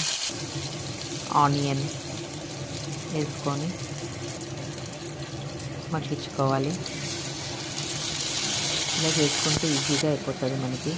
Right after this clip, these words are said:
మళ్ళీ లాస్ట్కి తడవడం ఉండదు. తర్వాత మెంతికూర వేసుకోవాలి. ఇవన్నీ బాగా మగ్గాలి. మగ్గాక కొంచెం పసుపు, ఉప్పు వేసుకోవాలి. తర్వాత నానబెట్టుకున్న కందిపప్పు వేసుకోవాలి.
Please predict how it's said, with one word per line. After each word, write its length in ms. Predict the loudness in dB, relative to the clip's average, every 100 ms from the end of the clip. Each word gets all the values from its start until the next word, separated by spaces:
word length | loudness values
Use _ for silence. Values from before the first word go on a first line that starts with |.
| -2 -2
మళ్ళీ 220 | 0 0 0
లాస్ట్కి 360 | 0 -2 -4 0
తడవడం 360 | 4 4 4 4 2
ఉండదు. 260 | 2 0 -2 -2 -4 -4 -4 -2 2
తర్వాత 260 | 2 2 2 0
మెంతికూర 340 | 0 0 2 2
వేసుకోవాలి. 580 | 0 0 2 2 0 -2 -4 -8 -8 -4 2
ఇవన్నీ 280 | 2 2 4 4
బాగా 140 | 4 2
మగ్గాలి. 480 | 0 0 0 0 -4 -4 -4
మగ్గాక 420 | 0 -2 0 -2
కొంచెం 180 | -2 -2 -2
పసుపు, 460 | -2 -2 -4 -4 -4 -4
ఉప్పు 300 | -6 -6 -2 0 0 -4 -4 -6 -6 -6 -6 -6 -6 -6 -4
వేసుకోవాలి. 680 | -4 -2 2 2 4 0 0
తర్వాత 300 | 0 2 2 2 2
నానబెట్టుకున్న 600 | 2 2 0 0 0 0 0
కందిపప్పు 520 | 0 2 0 -2 -2 2
వేసుకోవాలి. 640 | 2 2 4 4 4 0